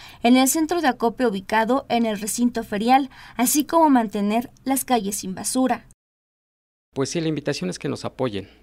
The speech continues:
Speaker 2: que nos apoyen, este, depositando en el lugar adecuado. Eh, no solo llantas, pilas y electrónicos, ¿no?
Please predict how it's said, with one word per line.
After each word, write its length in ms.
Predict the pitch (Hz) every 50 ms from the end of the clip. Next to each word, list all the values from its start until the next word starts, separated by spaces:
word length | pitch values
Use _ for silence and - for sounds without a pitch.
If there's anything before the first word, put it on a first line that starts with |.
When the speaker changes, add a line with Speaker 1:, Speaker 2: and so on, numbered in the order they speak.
| _ _ _ -
Speaker 2:
que 100 | 117 117
nos 160 | 113 104 123
apoyen, 500 | 120 - - 135 139 120 131 131 131 - _ _ _ - - - _ _ -
este, 800 | - 110 101 - - - - 113 110 104 101 98 98 98 95 -
depositando 760 | 110 117 113 - - 110 104 127 - - 127 123 131 131 131
en 100 | 131 127
el 100 | 110 104
lugar 240 | 104 101 107 107 110
adecuado. 480 | 104 104 101 - - 107 110 107 - - _ _ _ _ _ _ _ _ _ - -
Eh, 100 | - 107
no 220 | 113 120 143 180 -
solo 720 | - - - 160 143 139 143 139 135 123 104 95 98 - _ _ _ _ _ - - _ _ -
llantas, 720 | 123 110 110 101 101 104 104 101 - 110 104 101 101 -
pilas 680 | - - 110 104 110 113 110 107 101 95 95 - - -
y 220 | - - 101 95 95
electrónicos, 800 | 95 90 90 87 - _ - 107 113 127 135 123 - - 104 92
¿no? 180 | 104 107 127